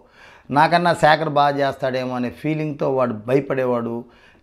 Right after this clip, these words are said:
కొట్టేవాడిని, శేఖర్ని కొట్టేవాడిని, సత్య గారిని కొట్టేవాడిని. కానీ ఈడు ఎక్కువ తన్నులు తినేవాడు సత్య గారు. ఈ తన్నులు ఎందుకంటే, "రే, కాన్ఫిడెన్స్ ఉండాలి, మనం ఇలా అనుకుంటే ఇలాగే చేయాలి"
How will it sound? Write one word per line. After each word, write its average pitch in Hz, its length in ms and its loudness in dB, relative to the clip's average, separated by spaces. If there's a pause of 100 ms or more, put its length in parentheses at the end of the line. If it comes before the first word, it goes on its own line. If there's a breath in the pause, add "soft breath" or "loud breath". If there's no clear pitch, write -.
కొట్టేవాడిని, 160 560 4
శేఖర్ని 147 440 0
కొట్టేవాడిని, 165 440 0
సత్య 151 240 0
గారిని 147 220 0
కొట్టేవాడిని. 113 360 -6
కానీ 143 260 0
ఈడు 143 160 0
ఎక్కువ 185 260 -2
తన్నులు 151 300 -2
తినేవాడు 123 280 -6
సత్య 117 300 -10
గారు. 107 180 -10 (440 soft breath)
ఈ 135 100 -2
తన్నులు 180 420 2
ఎందుకంటే, 165 380 -2
"రే, 151 320 0
కాన్ఫిడెన్స్ 147 720 -2
ఉండాలి, 127 300 -2
మనం 123 300 -2
ఇలా 120 180 0
అనుకుంటే 139 500 -2
ఇలాగే 170 680 6
చేయాలి" 123 480 0